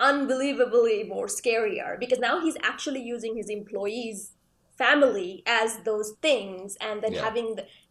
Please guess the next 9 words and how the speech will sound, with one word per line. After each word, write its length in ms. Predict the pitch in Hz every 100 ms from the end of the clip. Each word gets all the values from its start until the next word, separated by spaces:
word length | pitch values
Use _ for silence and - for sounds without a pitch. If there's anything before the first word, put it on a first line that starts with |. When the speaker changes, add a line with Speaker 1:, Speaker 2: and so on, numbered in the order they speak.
| _
Speaker 1:
as 240 | 254 262 262
people 420 | - 277 277 240
within 380 | 214 220 247 240
the 100 | 220
dreams 500 | 214 240 240 202 185
and 220 | 185 190
stuff 260 | - 233 -
like 200 | 196 185
that. 300 | 233 180 -